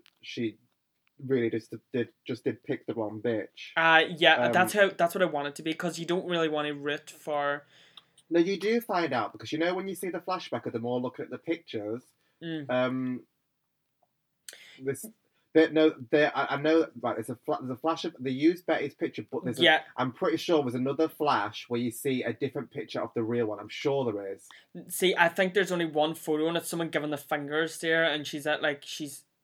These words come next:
Speaker 2: in a supermarket where she works, and that's kind of the only photo you see, and I think that's kind of
Speaker 1: No, no, I'm su-, I'm su-, I'm almost sure. I probably
Speaker 2: You'll need to
Speaker 1: maybe
Speaker 2: get me
Speaker 1: imagine-,
Speaker 2: some
Speaker 1: maybe
Speaker 2: receipts.
Speaker 1: imagined it,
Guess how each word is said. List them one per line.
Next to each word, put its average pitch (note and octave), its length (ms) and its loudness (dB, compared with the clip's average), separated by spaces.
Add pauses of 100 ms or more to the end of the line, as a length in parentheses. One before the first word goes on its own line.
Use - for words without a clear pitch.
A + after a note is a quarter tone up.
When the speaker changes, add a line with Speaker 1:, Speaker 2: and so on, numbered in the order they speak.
Speaker 2:
in D#3+ 120 -4
a D3+ 60 -4
supermarket D3+ 600 -4
where D#3+ 100 -4
she - 160 -8
works, D3+ 520 -2 (320)
and D3+ 100 -4
that's E3 220 4
kind F3 240 0
of E3 280 2 (280)
the F3+ 260 -4
only E3+ 200 2
photo E3 240 -2
you E3+ 120 -4
see, E3 460 0
and E3 160 0
I D#3+ 60 4
think E3 240 -2
that's D#3+ 180 -4
kind D#3 180 -6
of D3+ 220 -2
Speaker 1:
No, E3 500 4
no, D#3 120 4
I'm C#3+ 160 0
su-, - 180 -4
I'm D3 160 -2
su-, - 220 -6
I'm D3 200 -2 (140)
almost D3+ 600 2 (420)
sure. G#2 680 0
I A2 80 -4 (100)
probably C3+ 320 -2
Speaker 2:
You'll E3 280 0
need D#3+ 120 2
to C#3 60 4
Speaker 1:
maybe D3+ 60 4
Speaker 2:
get F3 120 6
me E3+ 100 2
Speaker 1:
imagine-, D#3+ 120 6
Speaker 2:
some D#3+ 100 -2 (100)
Speaker 1:
maybe D#3 160 4
Speaker 2:
receipts. E3 80 6
Speaker 1:
imagined D#3+ 400 0
it, A#2+ 280 -2